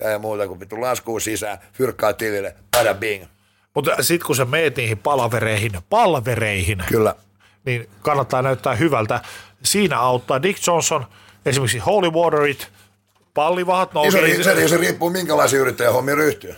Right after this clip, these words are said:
Speaker 2: Niinku couchcasting.
Speaker 1: Mut esimerk-, esimerkiksi hyvältä ystävältä, äh, lastenlaiselta levykauppiaalta ja sielun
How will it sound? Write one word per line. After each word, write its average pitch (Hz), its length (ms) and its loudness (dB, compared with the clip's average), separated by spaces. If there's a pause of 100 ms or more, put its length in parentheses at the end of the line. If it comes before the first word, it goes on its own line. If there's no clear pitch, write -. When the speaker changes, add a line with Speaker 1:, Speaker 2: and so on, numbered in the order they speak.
(120)
Speaker 2:
Niinku 135 280 -6 (420)
couchcasting. 151 840 -2
Speaker 1:
Mut 190 100 -2
esimerk-, 180 360 2
esimerkiksi 151 420 0 (100)
hyvältä 127 300 2
ystävältä, 113 420 2
äh, 107 560 0
lastenlaiselta 107 720 2 (440)
levykauppiaalta 110 840 2
ja 104 100 4
sielun 107 440 2